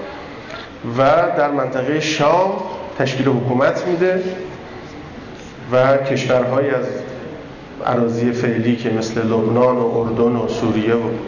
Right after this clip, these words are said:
بخشایی از عراق و اینها رو تصرف می‌کنه.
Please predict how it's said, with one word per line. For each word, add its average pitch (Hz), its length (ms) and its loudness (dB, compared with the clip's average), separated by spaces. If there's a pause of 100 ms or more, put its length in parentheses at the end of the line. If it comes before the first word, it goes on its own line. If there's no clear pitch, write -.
(920)
بخشایی 127 360 0
از 127 140 2
عراق 127 400 2
و 120 60 -2
اینها 117 160 0
رو 131 80 0
تصرف 127 580 0
می‌کنه. 190 360 2